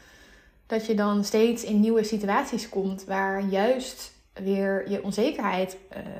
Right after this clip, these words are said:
en misschien wel stress of, of angsten worden getriggerd. En ja, juist als je dus aan het veranderen bent, dan, dan, ja, komt dat, komt daarbij, eh,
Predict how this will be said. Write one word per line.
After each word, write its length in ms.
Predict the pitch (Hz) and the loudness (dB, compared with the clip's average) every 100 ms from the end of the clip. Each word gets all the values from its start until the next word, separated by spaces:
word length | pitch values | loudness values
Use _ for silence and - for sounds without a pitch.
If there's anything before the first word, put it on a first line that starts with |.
| - | -12
en 240 | - 185 190 202 | -8 -8 -6 -6
misschien 300 | 196 208 208 | -2 2 2
wel 120 | 202 | 0
stress 400 | - 202 202 208 | -4 -2 -2 -2
of, 140 | 208 - | -8 -12
of 120 | - | -6
angsten 380 | 247 294 - 202 | -4 -4 -4 -6
worden 200 | 190 175 | -6 -10
getriggerd. 680 | - 214 208 - - - - - - - - - - - _ _ - | -12 -8 -8 -10 -14 -20 -20 -20 -20 -20 -20 -20 -20 -20 _ _ -6
En 520 | 214 208 208 214 - - _ - _ _ | 0 2 2 0 -6 -20 _ -20 _ _
ja, 240 | 233 214 175 | -4 -4 -2
juist 380 | 196 254 277 | 2 2 0
als 200 | - 202 | -4 -4
je 80 | 220 | -2
dus 380 | 196 196 - - | 0 0 -2 -4
aan 160 | 226 254 | -2 0
het 140 | 254 | -2
veranderen 560 | 208 196 196 190 185 180 | -2 -2 -2 -4 -4 -2
bent, 480 | 202 170 190 226 - - | 0 0 -4 -8 -14 -16
dan, 560 | 196 202 196 196 202 202 | -6 -4 -2 -2 -4 -4
dan, 560 | 208 208 196 196 196 - _ - - _ _ _ - _ _ _ _ | -6 -4 -4 -4 -6 -10 _ -20 -20 _ _ _ -20 _ _ _ _
ja, 200 | 220 180 | -8 -6
komt 240 | - 240 240 | 0 0 2
dat, 180 | 196 - | -2 -2
komt 200 | - 240 | -2 0
daarbij, 640 | 214 190 202 196 196 196 - | 0 2 2 4 4 2 0
eh, 800 | - 160 - - 160 160 175 | -8 -8 -8 -6 -6 -6 -6